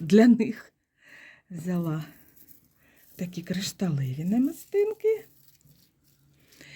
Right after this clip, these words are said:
і проставочні. Так, і ще я взяла отакі кришталеві і проставочні, але я буду використовувати їх,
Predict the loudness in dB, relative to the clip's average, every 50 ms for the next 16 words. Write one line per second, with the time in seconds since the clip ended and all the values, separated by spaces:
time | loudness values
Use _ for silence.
0 | -20 -20 _ -4 -4 -4 -2 -4 -4 -4 -6 -8 -12 -10 -10 -8 -8 -8 -8 -10
1 | -12 -12 -14 -16 -14 -14 -14 -14 -16 -20 _ _ _ _ _ _ _ _ _ _
2 | _ _ _ _ _ _ _ _ _ _ _ _ _ _ _ _ _ _ -20 -20
3 | -20 -20 -20 _ _ -8 -6 -6 -6 -8 -12 -20 -20 -20 -12 0 2 2 2 4
4 | 4 4 4 4 4 2 0 0 0 0 0 0 -2 0 0 -2 -2 -2 -4 -2
5 | 0 0 -2 -2 -2 -2 0 2 2 2 2 2 0 -2 -2 -4 -8 -8 -8 -6
6 | -6 -4 -2 -2 -4 -4 -8 -12 -12 -12 -14 -14 -16 _ _ _ -20 -20 -20 -20
7 | -20 -20 -20 -20 -20 -20 -20 -14 -4 0 2 4 4 4 4 4 2 0 0 0
8 | 0 0 0 0 0 -2 -2 -2 -4 -6 -2 -2 -2 -2 -2 -2 -2 -2 -2 -2
9 | -4 -4 -4 -4 -2 0 4 4 4 4 2 -2 -10 -16